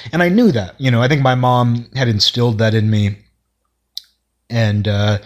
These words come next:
and it's just, you just know it, you know, and, and I know not everybody has that. Like, some people don't have a dad in their life. I've known many people who don't know their dad, like, like, never met him. Uh, my sister had a boyfriend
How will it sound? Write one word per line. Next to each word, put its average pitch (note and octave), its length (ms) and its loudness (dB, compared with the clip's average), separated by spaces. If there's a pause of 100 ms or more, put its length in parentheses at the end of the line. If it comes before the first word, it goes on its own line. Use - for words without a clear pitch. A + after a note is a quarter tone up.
(300)
and F#3+ 100 2
it's - 160 2
just, - 220 -2
you D3 120 0
just D3+ 180 0
know B2 280 0
it, F2+ 160 -10
you A2 120 -4
know, A2 160 0
and, B2+ 100 0
and C3 120 -2
I B2+ 60 0
know C#3 140 0
not B2+ 160 2
everybody A#2 400 0
has D3+ 240 0
that. G#2 100 0
Like, G#2+ 120 0
some C3 180 0
people B2+ 260 -2
don't B2 240 2
have A2+ 140 0
a G#2+ 60 0
dad G2+ 260 0
in G#2 60 0
their G#2 120 0
life. G2 320 -2 (520)
I've G#2 120 -2
known A2+ 240 2
many C#3+ 200 2
people G2+ 340 -2
who G2 100 0
don't G2+ 540 -4
know G2+ 280 0
their G2+ 180 0
dad, G2+ 420 -4 (720)
like, G2 240 -4
like, G#2+ 160 -4
never A2 240 2
met G2 280 0
him. D#2+ 300 -6 (2000)
Uh, G2 160 -6
my G#2+ 120 0
sister D3 300 -2
had C3 100 2
a A2 40 0
boyfriend G2+ 760 -2